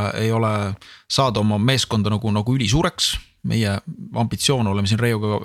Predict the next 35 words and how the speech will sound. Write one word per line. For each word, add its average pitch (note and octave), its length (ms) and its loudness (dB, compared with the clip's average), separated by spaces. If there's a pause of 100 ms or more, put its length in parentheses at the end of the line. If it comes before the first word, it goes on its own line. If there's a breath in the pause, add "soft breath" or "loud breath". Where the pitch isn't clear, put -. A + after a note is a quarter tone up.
(140)
mõelnud A2 400 0
ja - 40 -2
planeerinud, G#2+ 440 2
et, - 240 -8
äh, G2+ 160 0
kuhu A#2 160 2
me A2+ 80 4
jõuda A2+ 240 0
tahame, C3 320 2
siis A#2 160 -2
me A2+ 80 0
olemegi G#2+ 240 0
öelnud, A#2 240 2
et, - 220 -10 (580 loud breath)
et - 240 -6
me G#2+ 160 2
püüame, A#2 460 2 (180)
äh, F#2+ 460 -6 (100)
oma A2+ 200 2
meeskonna A2+ 520 0
hoida B2 400 0
pigem G#2 680 0 (180)
väiks-, E3 380 0 (260)
väiksemana, G#2 640 2 (100)
aga A2 380 -2 (100)
pigem A2 320 0
on G2 140 2
need - 180 -4
iga B2 320 0
inimene, G#2 320 0
kes G2 200 -2
meil G2 120 0
on, A#2 160 2 (140)
et, - 340 -12
äh, - 140 -4